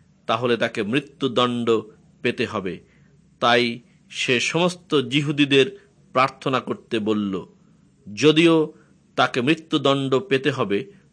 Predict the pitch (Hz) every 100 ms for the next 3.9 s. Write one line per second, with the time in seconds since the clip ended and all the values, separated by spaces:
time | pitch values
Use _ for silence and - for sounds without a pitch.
0 | _ 131 147 143 107 80 - _ _ -
1 | 104 123 135 131 110 147 151 175 - -
2 | 117 87 - _ _ _ - - 113 113
3 | 117 120 107 - 123 123 113 107